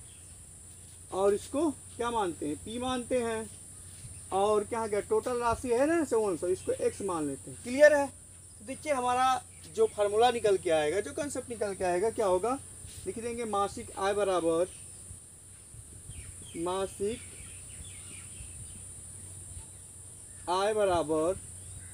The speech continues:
ध्यान से देखिएगा, ठीक है, total hundred रहेगा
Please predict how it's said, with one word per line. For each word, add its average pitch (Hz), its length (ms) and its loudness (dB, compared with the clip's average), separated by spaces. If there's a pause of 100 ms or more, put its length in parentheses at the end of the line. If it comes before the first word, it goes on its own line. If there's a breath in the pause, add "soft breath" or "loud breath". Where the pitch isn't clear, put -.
(260)
ध्यान 190 180 0
से - 100 -10
देखिएगा, 220 440 2 (500)
ठीक 196 120 -8
है, 214 100 6
total 208 540 4
hundred 202 440 0
रहेगा 233 400 4